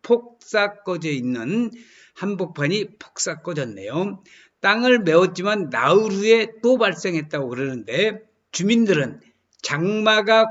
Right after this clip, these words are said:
코앞인데 한숨을 쉬면서 에스케이 에코플라트는 원인을 조사 중이라고 이야기를 하고 있습니다.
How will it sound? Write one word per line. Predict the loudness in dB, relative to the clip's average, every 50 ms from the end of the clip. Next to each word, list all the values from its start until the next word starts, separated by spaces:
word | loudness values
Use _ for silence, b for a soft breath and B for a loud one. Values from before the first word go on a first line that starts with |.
| -2 -12
코앞인데 | -6 0 4 4 4 4 2 -2 -6 -4 -4 -4 -2 -2 0 0 2 0 0 -2 B B B B _
한숨을 | -14 -10 -8 -6 -6 -6 -6 -6 -6 -6 -6
쉬면서 | -6 -8 -6 -6 -6 -4 -4 -2 -2 -2 -2 -4 B B B B B B
에스케이 | -4 -4 -4 -4 -4 0 4 4 4 6 4 -2 0
에코플라트는 | -2 -2 -2 -2 -4 -4 -4 -4 -6 -6 -4 -4 -6 -6 -10 -10 -8 -4 -2 0 0 0 -2 -4 -10 -18 -14
원인을 | -6 -2 0 0 2 2 2 2 2 4 2 2 2 0 -4 -12 -16 -20
조사 | -10 -8 -8 -8 -6 -6 -6 -6 -6 -8
중이라고 | -10 -10 -10 -10 -10 -10 -12 -8 -4 -2 -2 -2 -4 -6
이야기를 | -10 -10 -8 -8 -8 -8 -10 -10 -10 -10
하고 | -12 -12 -12 -12 -12 -10
있습니다. | -8 -8 -10 -10 -12 -20 -20